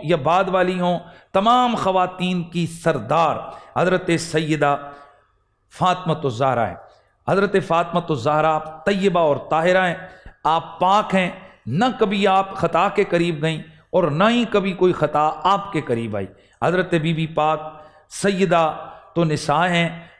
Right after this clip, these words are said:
आप और ख़वातीन से हट कर थीं कि आम ख़वातीन के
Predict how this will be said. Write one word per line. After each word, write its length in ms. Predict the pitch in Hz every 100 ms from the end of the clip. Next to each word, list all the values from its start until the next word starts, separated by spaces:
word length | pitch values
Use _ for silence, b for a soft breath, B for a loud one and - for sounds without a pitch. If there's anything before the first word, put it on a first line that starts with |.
| B
आप 340 | 151 165 - -
और 280 | 220 247 233
ख़वातीन 520 | 190 180 175 180 180
से 140 | 165
हट 240 | 127 185 -
कर 140 | 175
थीं 260 | 139 160 156 - b b
कि 60 | 151
आम 340 | 156 190 214
ख़वातीन 640 | 196 170 165 165 170 175 175 170
के 160 | 160